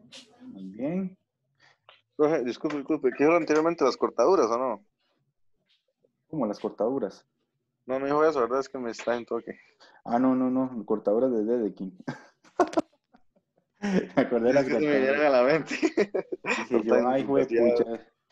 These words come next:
Speaker 1: Sí, no, es que me acordé porque en el curso que están viendo, las cortadoras de Dedekind, creo que está al final, ¿verdad? Ese libro, el de, el de, el de, bueno, ahí, es por eso. Dije yo, "Santo Dios". Bueno, entonces, chicos y chicas,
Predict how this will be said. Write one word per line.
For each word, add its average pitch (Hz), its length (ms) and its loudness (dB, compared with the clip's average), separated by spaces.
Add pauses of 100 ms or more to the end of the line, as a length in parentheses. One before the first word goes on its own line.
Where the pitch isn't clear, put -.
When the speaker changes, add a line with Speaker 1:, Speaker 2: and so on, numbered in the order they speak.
(280)
Speaker 1:
Sí, 143 180 4
no, 151 200 6
es 147 60 0
que 151 100 0
me 160 80 2
acordé 151 300 4
porque 123 240 -2
en 104 180 -2
el 104 100 -2
curso 139 240 -2
que 135 60 2
están 156 280 2
viendo, 160 240 4
las 131 140 2
cortadoras 117 420 0
de 143 100 2
Dedekind, 151 280 0
creo 139 120 0
que 147 60 -4
está 147 120 -2
al 147 80 0
final, 147 260 0
¿verdad? 131 220 4
Ese 139 180 -2
libro, 139 400 2
el 104 180 -8
de, 98 300 -4
el 101 140 -8
de, 98 240 -8
el 98 100 -12
de, - 360 -8 (960)
bueno, 131 180 2
ahí, 123 160 -4 (180)
es 107 120 -14
por 127 180 0
eso. 113 260 -4 (220)
Dije 107 240 -6
yo, 104 100 -6
"Santo 117 360 -8
Dios". 104 280 -6 (1800)
Bueno, 269 200 4 (580)
entonces, 156 420 2
chicos 185 320 -2
y 175 100 -4
chicas, 185 500 -2